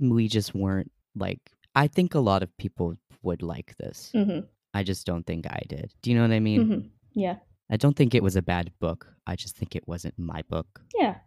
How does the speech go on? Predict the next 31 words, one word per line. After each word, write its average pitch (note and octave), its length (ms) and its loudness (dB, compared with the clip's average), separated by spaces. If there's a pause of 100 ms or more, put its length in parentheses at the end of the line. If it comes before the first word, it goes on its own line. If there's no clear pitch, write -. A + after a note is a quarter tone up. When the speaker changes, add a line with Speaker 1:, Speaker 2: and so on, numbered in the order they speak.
(180)
Speaker 2:
that's F4+ 300 -2
totally D4+ 300 0
fair. - 320 -6 (240)
Um, F#3 460 0
when A3+ 160 2
I G#3+ 380 4
was G3+ 260 0
doing F#3+ 260 2
my F3+ 100 0
little F3+ 180 0
Goodreads, F3+ 480 -2
like, E3+ 260 -4
"Oh, C#4 80 4
you A3 140 2
finished A3 360 -4
the A#3+ 60 0
book. C4 300 0
What F#3 120 -2
do F#3 60 -4
you G#3+ 100 2
rate B3+ 160 4
it?" D#3+ 240 0
I E3 120 0
rated E3+ 320 0
it F3 80 0
a F3 180 -2
three. A3+ 400 0 (140)
I F3 100 0
feel F#3 160 -4
like F3 200 -4
my E3+ 180 -4